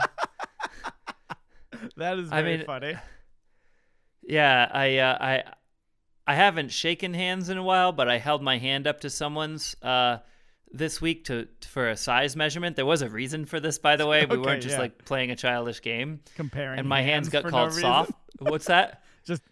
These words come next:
Speaker 1: you weren't just comparing hands for no reason?
Speaker 2: No, there was an
Speaker 1: <laughs>
Speaker 2: actual
Speaker 1: Okay,
Speaker 2: reason to
Speaker 1: okay.
Speaker 2: it. Um, and my hands were called soft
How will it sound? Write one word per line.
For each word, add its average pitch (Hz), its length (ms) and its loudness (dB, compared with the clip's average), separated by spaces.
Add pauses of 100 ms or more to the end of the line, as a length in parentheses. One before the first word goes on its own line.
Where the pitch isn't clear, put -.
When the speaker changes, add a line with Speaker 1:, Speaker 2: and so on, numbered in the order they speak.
Speaker 1:
you 175 120 -4
weren't 175 200 -2
just 160 140 -4
comparing 160 520 -2
hands 147 380 -4
for 165 140 -10
no 160 140 -2
reason? 160 220 -2
Speaker 2:
No, 208 160 8
there 202 140 6
was 214 220 6
an 214 100 4
Speaker 1:
<laughs> - 0 -
Speaker 2:
actual 170 380 4
Speaker 1:
Okay, 143 100 -2
Speaker 2:
reason 127 320 -4
to 143 160 -2
Speaker 1:
okay. 117 140 0 (200)
Speaker 2:
it. - 80 -16 (100)
Um, 123 360 2 (580)
and 147 140 -2
my 147 140 4
hands 147 280 0
were 143 120 -2
called 135 340 2
soft 139 540 2